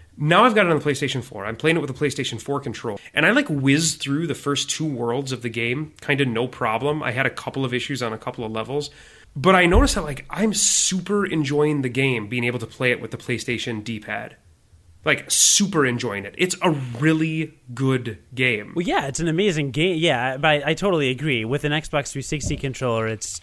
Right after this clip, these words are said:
Speaker 2: it's like, what are you doing, you know?
Speaker 1: Ex-, exactly. So, like, now that I have, I think, what feels like the proper equipment to, with which to enjoy this game, I'm, like, really enjoying it. Um, and it's the kind of game where I can, s-, like,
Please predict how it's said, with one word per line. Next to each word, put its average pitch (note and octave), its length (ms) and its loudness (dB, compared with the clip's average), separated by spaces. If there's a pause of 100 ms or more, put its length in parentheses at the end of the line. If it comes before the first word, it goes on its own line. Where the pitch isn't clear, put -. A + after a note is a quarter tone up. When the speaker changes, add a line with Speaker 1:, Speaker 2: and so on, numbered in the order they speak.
Speaker 2:
it's - 160 -10
like, A2 380 -4
what B2 460 -8
are - 20 -6
you D3+ 60 -6
doing, B2+ 460 -2
you A2 80 -6
know? G#2+ 140 -4 (140)
Speaker 1:
Ex-, D#3+ 360 2
exactly. F#3+ 560 4
So, E3+ 220 2
like, E3 260 4
now D3+ 280 4
that G#3+ 100 2
I G3+ 80 4
have, D3 260 2
I C3 120 2
think, D3 260 -2
what C#3 100 -2
feels D#3+ 300 -2
like C3 180 0
the B2+ 120 -2
proper C#3+ 400 0 (100)
equipment E3+ 760 -4 (160)
to, F#3 160 -4
with D3+ 260 -2
which D3+ 220 2
to F3 100 2
enjoy D#3 320 2
this E3 220 -4
game, E3 340 -2 (260)
I'm, G3+ 120 0
like, G#3 140 0
really E3 640 0
enjoying E3+ 500 2
it. - 140 -6 (480)
Um, C#3+ 520 4 (400)
and F#3 200 2
it's F3+ 160 2
the F#3+ 80 0
kind A#3 240 2
of F#3 80 0
game E3+ 220 2
where D#3+ 140 2
I D3+ 60 2
can, C3+ 140 -4
s-, - 220 -2
like, C3+ 380 0